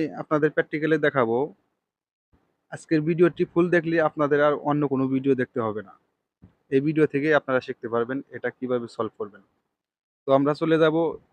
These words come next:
আমার এই ব্রাউজারে থ্রি লাইনে। আপনি যে ব্রাউজার দিয়েই ভেরিফিকেশন করেন সেই ব্রাউজারে যা চলে যাবেন। আসার পরে আপনারা আসবেন সেটিংসে। সেটিংসে আসার পরে নিচে আসবেন। নিচে এসে এই যে সাইট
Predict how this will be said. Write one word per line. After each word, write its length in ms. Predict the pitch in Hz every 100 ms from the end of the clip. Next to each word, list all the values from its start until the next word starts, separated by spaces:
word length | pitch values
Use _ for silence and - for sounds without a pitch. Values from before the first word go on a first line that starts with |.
| _ _ _ _ _ -
আমার 200 | 131 135 135
এই 40 | 127
ব্রাউজারে 380 | 123 127 139 139 -
থ্রি 120 | 143 139
লাইনে। 260 | 127 120 147 -
আপনি 140 | - 139 127
যে 80 | 147 139
ব্রাউজার 280 | 135 143 151
দিয়েই 160 | 160 156 - _ _ _ -
ভেরিফিকেশন 560 | 131 139 147 139 147 135
করেন 180 | 127 120 -
সেই 120 | 127
ব্রাউজারে 320 | 120 120 131 135
যা 80 | 123 120 151
চলে 140 | 143 127
যাবেন। 240 | 117 143 180 _ _ _ _ _ _ 143
আসার 200 | 160 151
পরে 120 | 165 160
আপনারা 200 | 160 151
আসবেন 220 | 151 165 160 -
সেটিংসে। 440 | 147 139 113 - - _
সেটিংসে 360 | 147 143 165 - 170
আসার 160 | 175 160
পরে 180 | 131 127 170 _ _ _ 143
নিচে 240 | 151 147 120
আসবেন। 220 | 104 117 123
নিচে 160 | - 156 151
এসে 160 | 156 160
এই 60 | 147
যে 60 | 151 147
সাইট 240 | - 135